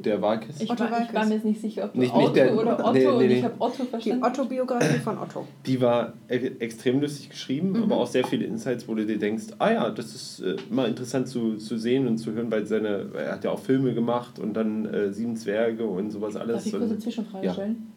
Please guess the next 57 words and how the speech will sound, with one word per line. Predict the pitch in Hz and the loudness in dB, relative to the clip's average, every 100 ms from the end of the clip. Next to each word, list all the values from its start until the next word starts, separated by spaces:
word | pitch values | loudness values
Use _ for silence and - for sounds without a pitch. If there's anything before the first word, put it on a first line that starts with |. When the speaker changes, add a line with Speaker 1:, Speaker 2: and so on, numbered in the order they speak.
| - | -6
Speaker 2:
Wenn | 202 196 | -4 -2
Otto | 240 247 | -4 -2
eine | 208 208 | -2 -2
Autobiografie | 208 220 220 214 202 196 202 202 | -4 -4 -2 -2 -2 -2 -4 -6
schreibt, | - 190 196 | -6 -6 -6
ist | - | -4
Speaker 1:
Ja. | 226 | -2
Speaker 2:
das | 208 | -2
dann | 214 214 | -4 -8
auch | 185 180 | -8 -6
Ottos | 214 - 202 | -8 -8 -8
Autobiografie | - 196 262 269 254 240 247 240 | -8 -8 -6 -8 -6 -8 -4 -4
oder | 220 208 | -4 -6
heißt | 208 208 | -8 -8
der | 208 | -8
dann | |
auch | 202 196 - | -8 -10 -10
Otto | 214 196 | -10 -8
Bio-, | 190 196 190 - - | -6 -6 -6 -12 -12
Otto, | 214 - | -8 -6
Speaker 1:
Ich | 226 | -2
hab, | - 214 - | 0 0 0
ich | - | 0
hab, | - 226 | 0 0
ich, | 208 | -2
Speaker 2:
Autografie, | 202 196 208 196 | -2 -2 -4 -4
oder? | 190 185 - | -6 -8 -6
Speaker 1:
ich | - - | -6 0
muss | 107 104 | 0 2
mal | 101 92 | 0 0
kurz | 98 92 | -2 -2
nachschauen, | 101 - 92 | -2 0 0
wie | 90 | 0
das | 90 - | -2 -2
jetzt | - | -2
heißt. | - - - | 2 2 0
Speaker 2:
<laughs> | 302 359 - 381 - 427 - 320 320 - - - | 0 0 0 -2 -4 -6 -2 -2 -4 -10 -16 -14
Speaker 1:
Ich | - - | -10 -8
hab, | 92 110 | -8 -4
ich | 110 | -2
hab | 98 | 0
jetzt | 101 - - | 0 -2 -2
wirklich | 110 - 104 | -2 0 0
den | 107 | 2
Namen | 101 110 98 | 4 4 4
nicht | 98 - | 0 -4
so | 95 | -6
oft. | 98 - - - - | -8 -10 -20 -20 -20
Kleinhirn | - 123 156 151 127 | 0 2 4 4 2
an | 120 | 0
alle | 127 101 92 | 0 0 -2
heißt | 95 - | -6 -10
es. | - - - - | -16 -20 -20 -10
Speaker 2:
Wie? | 262 - - - | -8 -10 -14 -14
Speaker 1:
Kleinhirn | - - 135 123 | -6 -4 -2 -2
an | 113 | -2
alle, | - 131 101 | -2 -2 -2